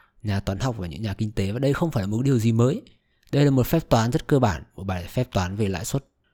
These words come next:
mà lãi suất kiểu kép mà các bạn đã đi học từ cấp ba rồi. Yeah, nhưng mà tám mươi phần trăm những câu comment ở trên chiếc video đó là những lời hoài nghi về sự khả thi của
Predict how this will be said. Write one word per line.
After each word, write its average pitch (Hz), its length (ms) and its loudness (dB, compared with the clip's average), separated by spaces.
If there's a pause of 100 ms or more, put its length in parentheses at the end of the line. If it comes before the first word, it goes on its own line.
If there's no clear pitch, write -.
(200)
mà 92 460 -4 (440)
lãi 104 320 -4
suất 156 180 -2 (500)
kiểu 92 160 -4
kép - 340 0
mà 104 180 -4
các 117 100 -4
bạn 120 220 -4 (420)
đã 80 120 -8
đi 120 120 0
học 110 300 0
từ 92 320 0
cấp 139 140 -2
ba 110 240 4
rồi. 98 280 0 (460)
Yeah, 147 200 2
nhưng 151 120 0
mà 139 100 2
tám 127 180 2
mươi 139 120 4
phần 135 140 2
trăm 131 280 2
những 135 380 -6
câu 135 260 4
comment 127 480 2
ở 92 80 -2
trên 110 600 -4 (100)
chiếc 131 100 -4
video 110 380 2
đó 98 360 0
là 104 460 2 (480)
những 117 180 -8
lời 139 160 8
hoài 117 200 6
nghi 131 400 4 (480)
về 113 280 6
sự - 300 4
khả 123 240 -2
thi 160 340 2 (120)
của 101 380 0